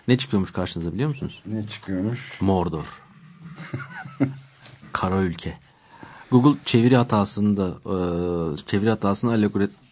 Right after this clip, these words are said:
Speaker 1: ale-, alegoritmatik, e, bir bozukluğun sebep olduğunu ve hatanın düzeltildiğini açıklamış. Ama birçok, e,
Speaker 2: Algoritma,
Speaker 1: Rus
Speaker 2: ha?
Speaker 1: kendisini Mordor'da zannetmiş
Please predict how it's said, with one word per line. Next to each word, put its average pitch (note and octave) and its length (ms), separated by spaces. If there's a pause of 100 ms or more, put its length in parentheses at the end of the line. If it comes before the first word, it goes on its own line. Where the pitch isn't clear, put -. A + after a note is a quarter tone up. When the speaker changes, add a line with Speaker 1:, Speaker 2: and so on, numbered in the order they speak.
(240)
Speaker 1:
ale-, G2+ 180 (420)
alegoritmatik, G#2 800
e, G2 220
bir G#2 140
bozukluğun A2 480
sebep F#2 300
olduğunu G2+ 380
ve A#2+ 40
hatanın G2+ 460
düzeltildiğini F2 640
açıklamış. F2+ 540 (420)
Ama G2 200
birçok, A2 460 (480)
e, F#2 60 (920)
Speaker 2:
Algoritma, G2+ 840
Speaker 1:
Rus B2 140
Speaker 2:
ha? G#2 100 (760)
Speaker 1:
kendisini F2 440
Mordor'da G2 580
zannetmiş F2+ 440